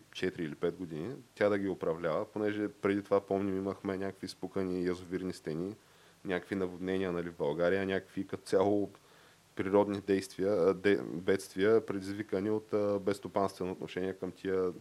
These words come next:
иначе обекти от ключово национално значение. Водните ресурси, мисля, че си като цяло имат отношение към националната сигурност. Та, тази агенция, тя е прекарала четири години, за да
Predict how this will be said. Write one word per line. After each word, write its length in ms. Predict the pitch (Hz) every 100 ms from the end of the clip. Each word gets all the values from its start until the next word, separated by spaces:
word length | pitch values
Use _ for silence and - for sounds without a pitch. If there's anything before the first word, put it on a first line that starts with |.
| - - - -
иначе 360 | 104 98 92 101
обекти 420 | 95 101 98 -
от 340 | 98 - - -
ключово 340 | 104 - 101
национално 520 | 98 - 95 98 95
значение. 480 | 98 90 - 78 71 - _ - - _ -
Водните 420 | 95 98 101 92
ресурси, 400 | 85 - 95 -
мисля, 260 | 95 92 82
че 140 | -
си 420 | - - 98 98 95 69 65 -
като 200 | - 95
цяло 720 | - 101 98 101 98 98 98 95 - - 98 -
имат 260 | - 107 107
отношение 480 | - 101 - 104 101
към 160 | 104
националната 580 | 98 92 101 98 98 90
сигурност. 420 | - 82 65 - - _ - - _ _ _ _ _ -
Та, 180 | 107
тази 320 | 101 110 110 120
агенция, 520 | 101 110 110 127 123
тя 320 | - 117 113
е 80 | 110
прекарала 600 | - 98 107 107 107 104
четири 360 | - 107 107 98
години, 440 | 87 95 113 113
за 160 | 101 101
да 440 | 104 104 104 104